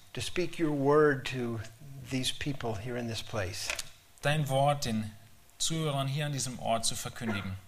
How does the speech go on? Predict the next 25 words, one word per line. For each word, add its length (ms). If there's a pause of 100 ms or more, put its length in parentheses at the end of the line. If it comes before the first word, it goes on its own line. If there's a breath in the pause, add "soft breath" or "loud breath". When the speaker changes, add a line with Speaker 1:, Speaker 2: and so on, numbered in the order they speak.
(180)
Speaker 1:
I'm 140
thankful 300
that 200
your 180
word 240
never 460 (120)
returns 640 (160)
void. 460 (180)
Speaker 2:
Wir 120
danken, 360
dass 160
dein 220
Wort 200
nie 140
leer 300
zurückkehrt. 680 (420 soft breath)
Speaker 1:
So, 160
so 160
take 460
it 160
now 300
and 300 (840 soft breath)
touch 280
our 280
hearts. 500